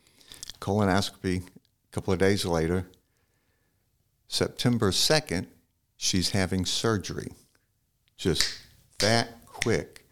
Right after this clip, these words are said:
having surgery. That's how serious it was. But, uh, she's in the hospital for a couple of days recovering. We're home,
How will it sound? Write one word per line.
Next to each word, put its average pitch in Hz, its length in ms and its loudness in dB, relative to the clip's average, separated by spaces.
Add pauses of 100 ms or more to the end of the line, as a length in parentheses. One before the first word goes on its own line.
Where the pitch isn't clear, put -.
(200)
having 90 360 -2
surgery. 92 540 0 (400)
That's 107 220 2
how 123 100 6
serious 104 520 2 (260)
it 101 180 2
was. 85 380 2 (580)
But, 92 320 0
uh, 85 280 6 (1080)
she's 90 840 0
in 110 100 0
the 107 100 2
hospital 113 440 0
for 107 160 0
a - 20 -4
couple 110 240 -2
of 95 60 2
days 98 220 4
recovering. 110 600 0 (520)
We're 104 320 2
home, 101 640 2